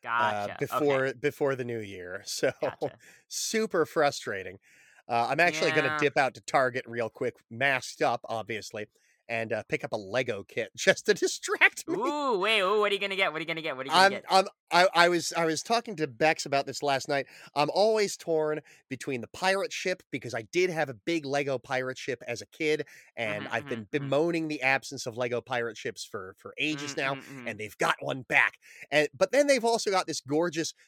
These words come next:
Speaker 1: two hundred dollar set of the fucking space shuttle. Um, and it's just
Speaker 2: Ooh.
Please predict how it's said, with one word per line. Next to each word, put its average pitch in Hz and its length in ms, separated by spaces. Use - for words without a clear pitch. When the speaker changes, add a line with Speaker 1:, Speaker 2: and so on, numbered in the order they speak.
Speaker 1:
two 208 300
hundred 165 380
dollar 135 320
set 110 320
of 120 300
the 180 160
fucking 262 480
space 339 500
shuttle. 90 480
Um, 147 460
and 165 120
it's 175 200
just 143 400
Speaker 2:
Ooh. 92 180